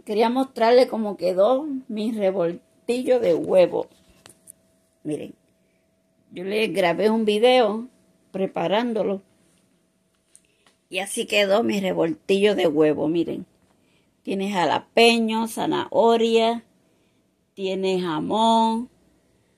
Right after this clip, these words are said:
cebolla, tomate. Y aquí tengo cuatro pan de avena empanado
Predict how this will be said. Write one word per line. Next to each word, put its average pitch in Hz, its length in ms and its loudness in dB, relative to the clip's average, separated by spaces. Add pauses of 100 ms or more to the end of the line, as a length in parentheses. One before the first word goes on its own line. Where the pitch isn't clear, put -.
(160)
cebolla, 208 1120 0
tomate. 226 960 -2 (760)
Y 202 80 -8
aquí 190 220 -8
tengo 196 420 -4 (160)
cuatro 196 600 -2
pan 214 340 0
de 208 100 0
avena 277 640 2 (960)
empanado 180 1000 0